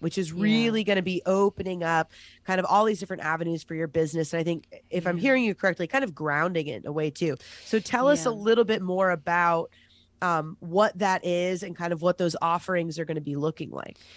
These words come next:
Speaker 2: So I really think it's gonna revolutionize the way that people think about astrology. Um,
Speaker 1: Ooh.
Speaker 2: it's going to make it more accessible, and the way that you'll receive the information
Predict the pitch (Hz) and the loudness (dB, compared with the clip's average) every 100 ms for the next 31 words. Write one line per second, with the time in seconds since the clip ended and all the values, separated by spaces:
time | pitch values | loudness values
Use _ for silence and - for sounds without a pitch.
0 | - - - - - - 269 269 - 233 | -20 -18 -20 -14 -6 -2 2 2 0 0
1 | 269 285 330 320 - 214 196 - - 190 | -2 -2 -2 -4 -4 -6 -6 -8 -6 -4
2 | 180 165 160 160 160 - 175 156 156 156 | -2 -4 -4 -6 -4 -4 -4 -4 -4 -6
3 | 156 147 147 147 147 - 156 147 - 143 | -8 -6 -4 -4 -6 -8 -10 -10 -10 -10
4 | 147 139 131 - 117 76 71 62 69 185 | -8 -8 -6 -8 -6 -8 -8 -10 -12 -14
5 | _ _ _ _ _ _ _ _ _ - | _ _ _ _ _ _ _ _ _ -4
6 | 165 - 156 147 120 170 - 170 170 175 | 0 2 2 0 -4 -6 -6 -4 -4 -6
7 | 185 156 - 160 151 143 - 139 - 156 | -6 -6 -8 -8 -8 -8 -8 -8 -8 -6
8 | 180 214 254 - - - - _ 175 170 | -4 -4 -6 -12 -20 -20 -20 _ -2 0
9 | 165 165 160 160 165 - - 160 170 160 | 0 -2 -4 -6 -6 -6 -8 -6 -4 0
10 | 165 160 165 165 156 151 - 151 147 147 | 0 -2 -2 -2 -2 -4 -4 -4 -4 -4
11 | 170 190 - 226 240 254 - 277 277 | -4 -6 -8 -6 -6 -6 -4 -4 -4